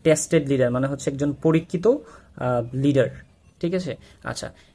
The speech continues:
দেখেন এখানে এটা বাংলা হচ্ছে সাধারণত "Iranians have lost।" ইরানিয়ান, ইরানিয়ান মানে হচ্ছে, ইরানিয়ান বলতে এখানে ইরানের যত জাতি আছে সকলকে বোঝাচ্ছে, সেজন্য হচ্ছে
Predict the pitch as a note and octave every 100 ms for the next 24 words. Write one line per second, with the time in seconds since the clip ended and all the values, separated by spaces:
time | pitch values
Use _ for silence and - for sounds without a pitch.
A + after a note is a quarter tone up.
0 | _ - C#3 C3 C3 C3 C#3 E3 E3 D3
1 | D#3+ E3 F3 E3+ D#3+ D#3 D3+ D3 - D#3+
2 | E3 E3+ E3 E3+ - D#3 C3 B2+ A2 -
3 | - D3 D3+ D#3 D#3+ F3 A3 - _ _
4 | _ _ _ - E3 E3 D3 A#2 A2 B2+
5 | C#3 C#3 - E3 E3+ E3+ E3 E3 E3 D#3
6 | E3 - - _ - C#3 - D#3 D#3 D#3
7 | D3 D3+ D3 C#3+ D#3 D3+ D#3 G#3 - -
8 | D3 E3 D3+ B2 A2 - A2+ - - _
9 | - C#3+ D3+ D3 D3+ - C#3+ C#3+